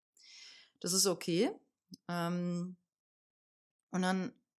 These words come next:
also dass es diese, ich nenne es mal Verteilung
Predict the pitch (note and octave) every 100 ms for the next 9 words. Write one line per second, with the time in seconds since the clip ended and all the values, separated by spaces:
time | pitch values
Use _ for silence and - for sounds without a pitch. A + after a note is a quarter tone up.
0 | _ - E3 E3 E3+ D#3+ E3+ - F#3 D#3+
1 | D#3+ - - F#3 F3 E3 D#3+ D#3+ D#3 D#3+
2 | D#3+ D3+ D3+ D#3 D3+